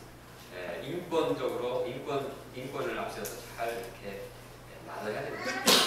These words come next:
이런 주장입니다. 이처럼 우리가 보혜사 성령님의 도움을 받지 않는다면 우리는 영적인 분별력을 잃고 이제 여러 가지 세상 죄악에 휩쓸려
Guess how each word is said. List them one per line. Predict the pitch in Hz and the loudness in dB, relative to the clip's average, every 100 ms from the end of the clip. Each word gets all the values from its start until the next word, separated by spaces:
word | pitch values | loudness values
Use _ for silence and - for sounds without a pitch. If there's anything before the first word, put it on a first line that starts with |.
| - - - - - - - - - - - - | 4 -4 -12 -16 -16 -16 -16 -16 -16 -16 -16 -4
이런 | 165 185 185 175 - - | 4 8 8 6 0 -8
주장입니다. | - 120 - - - - - - - - - - - - - - - - - - - | -8 -2 -2 -2 -10 -14 -16 -16 -16 -16 -16 -16 -16 -14 -14 -16 -16 -16 -16 -12 -4
이처럼 | 151 165 151 - - - - - - - | 2 8 10 10 6 -2 -8 -12 -16 -8
우리가 | 139 139 127 - | 0 6 8 6
보혜사 | 147 147 143 | 4 4 4
성령님의 | - 220 233 233 226 214 196 190 185 - | 2 2 2 8 8 8 6 6 4 2
도움을 | 147 151 | 0 0
받지 | 139 - 123 | 0 -2 -2
않는다면 | 110 101 - - - - - - - | -2 -2 -4 -6 -10 -14 -12 -10 -4
우리는 | 113 107 | -4 2
영적인 | 156 214 202 190 180 185 185 - - - | 4 6 4 0 0 0 -4 -8 -14 -14
분별력을 | 139 156 160 160 139 139 151 117 | -10 -4 4 4 4 4 2 0
잃고 | 117 - - - - - - - - - - | -4 -4 -8 -8 -10 -14 -16 -16 -16 -16 -8
이제 | 104 104 98 95 - - | -2 2 4 2 -2 -4
여러 | 107 104 | 0 2
가지 | 98 92 - | 2 0 -4
세상 | - 214 196 190 | 0 4 4 4
죄악에 | 180 160 160 170 175 - - - | 6 6 8 8 8 6 0 -6
휩쓸려 | - 208 202 143 131 131 135 | -4 -2 -2 -2 2 2 2